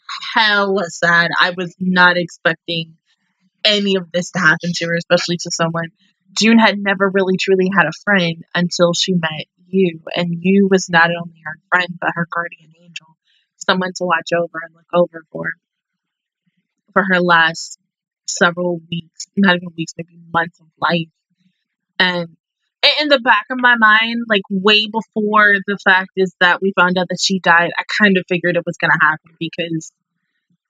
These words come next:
it usually does, especially when it's two girls or two boys or whatever in a movie and a T V show. It usually always happens, but I was, like, praying that she would have gotten discharged as well,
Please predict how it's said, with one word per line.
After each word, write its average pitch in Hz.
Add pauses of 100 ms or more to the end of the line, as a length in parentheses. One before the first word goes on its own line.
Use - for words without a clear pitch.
(340)
it 214
usually 190
does, 165
especially 180
when 175
it's 165 (120)
two 208
girls 180
or 147
two -
boys 175
or 170
whatever 165
in 165
a 175
movie 185
and 160
a 165
T 185
V 175
show. 175
It 175
usually 214
always 190
happens, 175 (560)
but 175 (180)
I 196
was, 190
like, 180 (280)
praying 190 (340)
that 175
she 208
would 185
have 170 (840)
gotten 180
discharged 175
as -
well, 165